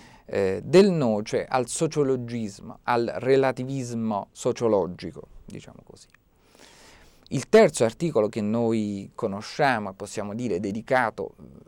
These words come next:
fo-, fondamentalmente a, eh, eh,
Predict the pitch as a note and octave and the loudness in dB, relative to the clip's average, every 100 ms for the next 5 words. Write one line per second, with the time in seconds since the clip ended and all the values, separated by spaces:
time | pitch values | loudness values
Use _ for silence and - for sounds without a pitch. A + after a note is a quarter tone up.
0 | - - - - G#2 - A#2+ A2+ A2+ A2 | -18 -16 -14 -10 -8 -4 -2 0 -2 -2
1 | A2 B2+ B2 G#2 G#2+ G#2+ - - - - | -2 0 -2 -2 -2 -4 -8 -16 -16 -16
2 | - - _ - _ _ _ - G#2 F#2+ | -18 -20 _ -20 _ _ _ -8 -4 -4
3 | G2 - | -4 -8